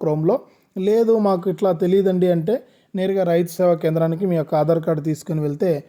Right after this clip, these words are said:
మీరు అన్నదాత సుఖీభవ పీఎం కిసాన్ పథకాలకు అర్హులా కాదా అని చెప్పి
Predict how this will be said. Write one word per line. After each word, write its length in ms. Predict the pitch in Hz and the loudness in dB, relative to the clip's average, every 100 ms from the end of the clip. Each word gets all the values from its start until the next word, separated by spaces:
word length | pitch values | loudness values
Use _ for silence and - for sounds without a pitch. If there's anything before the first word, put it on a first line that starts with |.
| _ _ 196 | _ _ -6
మీరు 120 | 180 | -4
అన్నదాత 380 | 160 180 190 190 | -2 0 0 0
సుఖీభవ 540 | 170 160 180 170 165 | -2 -4 -2 0 0
పీఎం 240 | 160 160 165 | 0 -4 -4
కిసాన్ 340 | 170 170 165 160 | -6 -6 -6 -8
పథకాలకు 480 | 151 156 160 151 | -10 -6 -6 -4
అర్హులా 340 | 151 160 180 175 | -4 0 2 0
కాదా 340 | 160 151 151 | 0 -2 -2
అని 80 | 147 147 | -4 -6
చెప్పి 340 | 151 175 147 | -4 -2 -4